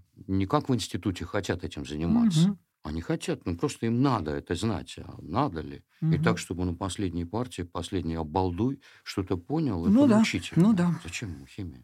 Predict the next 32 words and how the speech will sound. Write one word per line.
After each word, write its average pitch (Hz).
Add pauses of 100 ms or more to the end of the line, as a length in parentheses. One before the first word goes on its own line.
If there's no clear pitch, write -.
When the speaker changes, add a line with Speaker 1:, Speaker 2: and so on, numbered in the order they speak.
Speaker 2:
Ну, 151 (120)
Speaker 1:
Просто 147
Speaker 2:
кому-то, 277
Speaker 1:
г- -
Speaker 2:
кому-то 214
зачем, 180
кому 135
не 208
зачем, 123
по-разному. 131
Speaker 1:
Ну, 92
просто 127
государство 135
решило, 139
что -
почему-то 107
они 113
должны 123
знать. 80
Ну, 151 (720)
может 123
быть, 143
это 143
и 139
так. -
Но 101
вот 151 (100)
помимо 151
переводов 156
ты 170 (360)
занимался 135
преподаванием 127